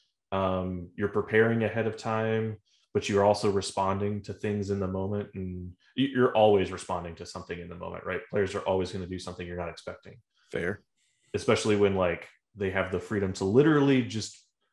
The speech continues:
Speaker 1: you're like, "All right, all of the content is through that left door."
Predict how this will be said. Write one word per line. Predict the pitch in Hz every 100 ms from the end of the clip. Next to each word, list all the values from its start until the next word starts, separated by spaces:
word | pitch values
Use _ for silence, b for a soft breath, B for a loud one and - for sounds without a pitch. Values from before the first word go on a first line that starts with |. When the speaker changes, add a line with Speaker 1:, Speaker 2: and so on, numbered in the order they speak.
| _ _ _
Speaker 1:
you're | 113
like, | 110 95 -
"All | 117 131
right, | 113 -
all | 127 151 160
of | 135
the | 131
content | 139 135 123 113 101
is | 98 -
through | 131 139
that | 127 120 104
left | 107 - -
door." | 92 85